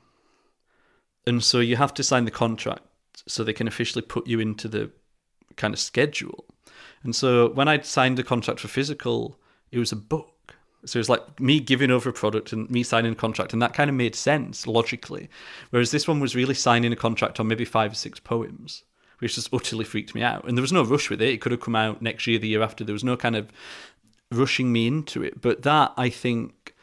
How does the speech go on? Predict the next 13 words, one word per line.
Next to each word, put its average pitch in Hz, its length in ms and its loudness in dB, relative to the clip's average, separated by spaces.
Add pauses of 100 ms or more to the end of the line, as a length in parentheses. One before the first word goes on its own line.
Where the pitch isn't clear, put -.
(600)
just - 200 -4
having 147 320 2
nothing, - 340 -4 (540)
starting 147 480 4
again, 131 260 4
you 110 100 2
hand 147 220 4
over, 143 200 6
you 160 120 0
know, 127 140 6
first 151 360 4
books - 260 -2
oftentimes, 113 760 -2